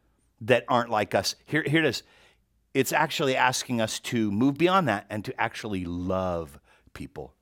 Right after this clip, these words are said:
that aren't like us. Because if we can't love those that aren't like us, but are actually for us. See, brothers and sisters, they're not like me, but they're for me. She's not like me, but she's for me.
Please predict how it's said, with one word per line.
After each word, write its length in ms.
that 120
aren't 180
like 260
us. 240
Because 280
if 140
we 100
can't 340
love 340
those 520
that 280
aren't 220
like 280
us, 360
but 160
are 180
actually 440
for 280
us. 280
See, 240
brothers 260
and 100
sisters, 280
they're 100
not 260
like 280
me, 100
but 180
they're 120
for 320
me. 340
She's 320
not 180
like 220
me, 100
but 140
she's 400
for 240
me. 380